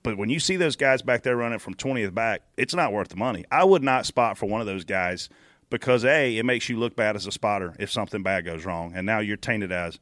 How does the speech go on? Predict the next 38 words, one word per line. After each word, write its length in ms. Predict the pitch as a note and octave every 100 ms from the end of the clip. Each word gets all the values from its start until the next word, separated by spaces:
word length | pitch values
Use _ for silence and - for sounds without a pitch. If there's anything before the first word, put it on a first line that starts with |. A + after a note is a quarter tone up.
| _
"Oh, 300 | F2+ A2+ G2
what 220 | D2+ F2+
did 100 | F#2
Spotter 360 | - - G#2+ C#3+
tell 240 | - F#2+ E2
him? 100 | -
What, 200 | F#2 G2
what 140 | G2+ G#2+
happened?" 300 | A#2 A#2+ - - -
It's 180 | B2+ -
not 160 | C#3
worth 160 | A#2+ A2
the 80 | G2+
money 220 | G2+ F#2+
to 60 | F2
go 100 | D#2+
do 160 | F2+
that. 160 | E2+ G2
But 100 | A#2+
next 260 | D#3 D3 D3+
year, 100 | B2+
if 100 | A#2+
you 100 | C3+
do 160 | C3+
Cup 280 | - C3 -
only 200 | A#2 A2+
like 220 | G2+ G2+
T 140 | - G2
J 160 | F#2
does, 200 | F2+ F#2
I 60 | G2
know 80 | F#2+
he 60 |
helps 240 | F#2+ F#2+ -
out 100 | F2
in 60 |
trucks 300 | - G2 -
some, 200 | - F2+